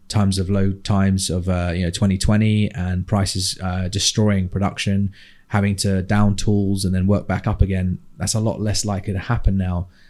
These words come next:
because you've got more stable supply, uh,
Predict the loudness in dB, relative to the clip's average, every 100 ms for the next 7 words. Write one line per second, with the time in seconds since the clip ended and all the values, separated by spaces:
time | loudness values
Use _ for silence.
0 | -14 -6 -2 0 0 0 0 0 2 0
1 | 0 -2 -6 -8 0 0 0 -4 -6 -2
2 | 0 0 -2 -6 -4 -4 -2 -4 -6